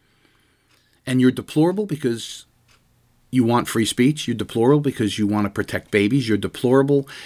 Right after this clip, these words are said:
and you're dangerous because you want to uphold the Constitution, because you want to close your borders. You're, you're dangerous,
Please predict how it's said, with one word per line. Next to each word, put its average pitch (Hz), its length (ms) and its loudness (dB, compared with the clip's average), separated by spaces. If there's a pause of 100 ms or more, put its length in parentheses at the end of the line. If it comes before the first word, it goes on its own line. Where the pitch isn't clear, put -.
(140)
and 113 160 -2
you're 104 220 4
dangerous 123 580 0
because 104 400 -4
you 107 80 0
want 107 240 0
to - 80 -8
uphold 110 320 -4
the 104 80 -2
Constitution, 113 880 -4 (400)
because 113 240 -4
you 113 60 0
want 113 100 0
to 107 100 -6
close 120 280 2
your 110 80 2
borders. 123 500 0 (460)
You're, 113 360 4
you're 107 220 -2
dangerous, 147 840 2